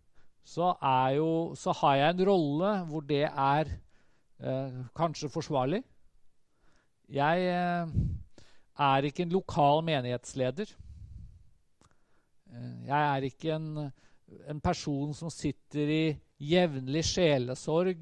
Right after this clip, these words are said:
med mennesker i, i helt forskjellige livssituasjoner, hvor det vil være viktig at ikke det eneste de forbinder meg med, er å være, eh, en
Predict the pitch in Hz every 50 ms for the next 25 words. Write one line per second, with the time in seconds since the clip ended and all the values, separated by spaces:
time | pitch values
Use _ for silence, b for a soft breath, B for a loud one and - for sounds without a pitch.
0 | 160 151 151 147 151 160 160 160 151 135 117 - - - - 131 143 156 156 147
1 | 147 143 143 147 147 143 143 143 143 143 143 151 156 - - 160 156 156 151 -
2 | _ _ - - - _ _ _ _ _ _ _ _ _ _ _ - 165 156 -
3 | 170 147 127 127 143 151 147 139 127 - - 139 123 - - 139 135 - 151 143
4 | 139 147 175 202 202 190 b b b b b b b b b b b - 139 160
5 | 165 170 156 160 151 151 151 156 151 165 160 156 185 175 - - - - - -
6 | - 202 208 208 - - - - 156 151 - _ - 160 151 - - 143 135 156
7 | - - - 175 180 185 165 143 135 131 131 - - - 156 143 147 151 - -
8 | - 165 147 131 147 143 143 143 143 151 156 156 156 143 139 147 165 190 202 156
9 | - b b b b b b b b b b b - 127 127 131 135 135 - 151
10 | 147 139 151 151 139 117 117 120 131 131 139 135 - B B B B B B B
11 | B - - - - - - _ _ _ - - - - b b b b b b
12 | - 120 127 127 127 131 131 139 135 160 139 139 135 131